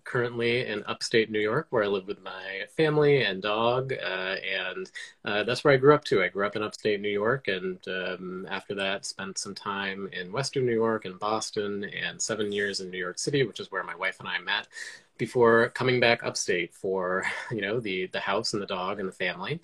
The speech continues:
uh, and all of that, although we had a little bit of trouble with that last <laughs> step of, of growing our family, of course, which is why we're here today.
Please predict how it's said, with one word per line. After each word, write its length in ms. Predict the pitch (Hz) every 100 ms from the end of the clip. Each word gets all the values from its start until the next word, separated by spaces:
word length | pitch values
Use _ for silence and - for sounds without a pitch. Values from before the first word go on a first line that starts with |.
| - - -
uh, 60 | -
and 240 | 98 98
all 140 | 98 98
of 40 |
that, 260 | 95 98 117
although 180 | 98 95
we 100 | 92
had 180 | 95
a 60 | 95
little 180 | 92 95
bit 80 | 104
of 80 |
trouble 300 | - 143 101
with 140 | 98 101
that 200 | 98 85
last 320 | 101 - -
<laughs> 0 |
step 320 | - 147 -
of, 240 | 135 113 120
of 220 | 110 104
growing 260 | 107 101
our 100 | 104
family, 360 | 98 101 90 87
of 100 | 85
course, 400 | - 87 92 -
which 140 | 95
is 120 | 95 90
why 160 | 87
we're 120 | 90
here 180 | 98 98
today. 380 | 123 101 92